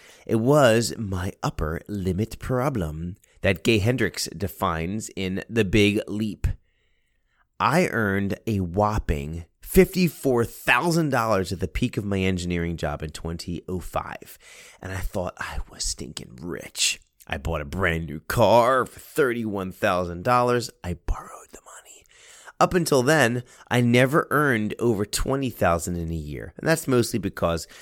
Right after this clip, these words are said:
I was in school and working was part-time, but earning forty-five thousand out of college was huge. And then earning fifty-four thousand just five years later after some promotions was mind-blowing income for me.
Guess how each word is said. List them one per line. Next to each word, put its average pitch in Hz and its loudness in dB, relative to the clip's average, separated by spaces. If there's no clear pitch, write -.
I 104 2
was 104 4
in 87 -2
school 123 4
and 85 2
working 98 2
was 78 -6
part-time, 135 -2
but - -4
earning 143 -2
forty-five 131 0
thousand 85 -2
out 92 0
of - -12
college 127 0
was 92 -2
huge. 170 -2
And 127 -2
then 175 4
earning 143 2
fifty-four 165 2
thousand 110 2
just 135 2
five 143 6
years 135 2
later 123 4
after 113 0
some 120 0
promotions 123 2
was 156 0
mind-blowing 196 6
income 165 2
for 131 -2
me. 107 -4